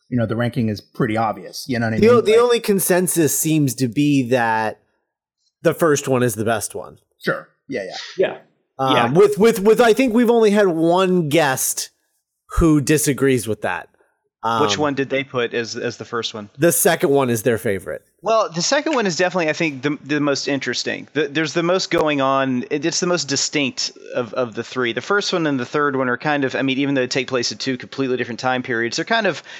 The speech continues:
Speaker 4: the same story of you being out of place and wanting to get back to, you know, the, the regular timeline.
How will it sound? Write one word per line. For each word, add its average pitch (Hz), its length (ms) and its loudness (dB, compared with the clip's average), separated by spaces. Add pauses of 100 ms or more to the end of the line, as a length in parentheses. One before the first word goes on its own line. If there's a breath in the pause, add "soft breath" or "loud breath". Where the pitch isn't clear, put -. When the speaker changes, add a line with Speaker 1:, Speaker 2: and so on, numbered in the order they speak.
(160 loud breath)
Speaker 4:
the 147 100 -4
same 160 300 0
story 127 460 0
of 110 200 -4
you 113 60 -10
being 131 260 0
out 127 100 2
of 120 60 -4
place 120 320 -4
and 123 100 -4
wanting 117 260 -2
to 113 80 -8
get 113 140 -4
back 110 300 -2
to, 110 440 -4 (100)
you 123 100 -4
know, 107 140 -2
the, 104 260 -6
the 123 100 -4
regular 110 260 -4
timeline. 120 520 -2